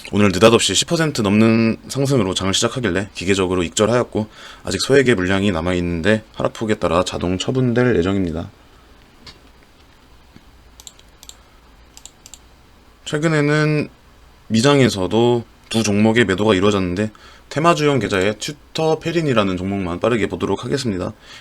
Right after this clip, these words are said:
엔지니어링 앤 컨스트럭션 테마주로 이월 이십팔 일 반짝 상승 이후 쭉 흐르길래 장기 지지를 활용하고자 삼월 이십칠일부터 두 차례에 걸쳐 진입했던 종목입니다. 어제 느닷없는 상승 이십 퍼센트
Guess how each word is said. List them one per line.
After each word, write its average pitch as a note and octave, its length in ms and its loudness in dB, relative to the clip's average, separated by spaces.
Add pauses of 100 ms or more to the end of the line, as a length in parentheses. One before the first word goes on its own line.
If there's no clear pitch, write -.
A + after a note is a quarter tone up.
(100)
엔지니어링 A#2 720 4
앤 F#2+ 200 -2
컨스트럭션 A#2 760 -4
테마주로 G#2+ 540 -4 (300)
이월 F2+ 260 0
이십팔 C#3 380 -4
일 D3+ 260 2 (520)
반짝 A2+ 260 2
상승 C#3+ 320 2
이후 G2 320 -2 (580)
쭉 C#3 220 -8 (200)
흐르길래 A#2 560 0
장기 G2+ 340 0
지지를 F#2+ 540 0
활용하고자 B2+ 480 -2
삼월 C3+ 400 -2
이십칠일부터 B2 640 -6
두 - 100 -10
차례에 G2+ 260 -2
걸쳐 E2+ 240 -6
진입했던 A2 560 -6
종목입니다. G2+ 540 -2 (540)
어제 G2+ 260 2
느닷없는 B2+ 480 4
상승 C3+ 500 -2
이십 A2 200 -2
퍼센트 C3+ 260 0